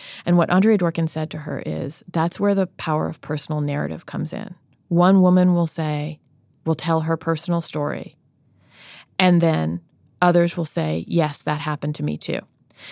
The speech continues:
So she basically, I mean, this was a prognostication of what we are now experiencing, you know, in the wake of Access Hollywood, during Me Too, now around Brett Kavanaugh and the number of women who are coming forward and describing the ways that they were assaulted when they were young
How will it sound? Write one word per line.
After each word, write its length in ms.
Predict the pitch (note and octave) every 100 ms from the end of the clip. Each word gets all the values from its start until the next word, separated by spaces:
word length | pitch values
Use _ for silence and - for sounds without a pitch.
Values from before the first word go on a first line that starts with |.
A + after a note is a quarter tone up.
| - -
So 240 | - G#3 -
she 380 | - - B3+
basically, 640 | G#3+ G#3 G3 G3+ F#3 E3+ -
I 100 | F3+
mean, 100 | F3+
this 160 | F3 F#3
was 80 | E3
a 60 |
prognostication 1200 | - F#3 E3+ F3 E3 - - - A3 G#3 F#3+ E3
of 600 | - D#3+ D3+ - E3+ - - _ _ _
what 220 | F3+ F3
we 160 | F3 E3+
are 140 | D#3+
now 340 | D#3 D#3 D3+
experiencing, 880 | - - - C#3 C#3+ - - - - - _ _ _ _ _ -
you 100 | E3
know, 120 | -
in 100 | E3
the 80 | D#3
wake 200 | D#3 D#3
of 80 | D#3
Access 260 | D3 D#3
Hollywood, 480 | - D#3+ D#3 D#3+ D#3
during 300 | D#3+ C#3+ D3+
Me 160 | D3+ F3
Too, 400 | - E3 D#3 -
now 260 | D#3+ D3
around 280 | D#3 D#3 D#3
Brett 160 | D#3 -
Kavanaugh 480 | - D#3 D#3 D3+ -
and 100 | D#3+
the 60 |
number 220 | D3+ D#3+ E3
of 100 | E3+
women 180 | D#3+
who 60 | E3+
are 80 | -
coming 240 | - E3
forward 260 | E3 D#3 D#3+
and 120 | -
describing 460 | F3+ - D3+ D#3+ D#3+
the 60 |
ways 220 | E3 D#3+
that 100 | E3
they 120 | E3+ E3
were 120 | D#3+
assaulted 480 | D#3+ - D#3+ - - - - -
when 140 | F3+ E3
they 100 | D3
were 100 | E3
young 380 | G#3+ G3+ F3+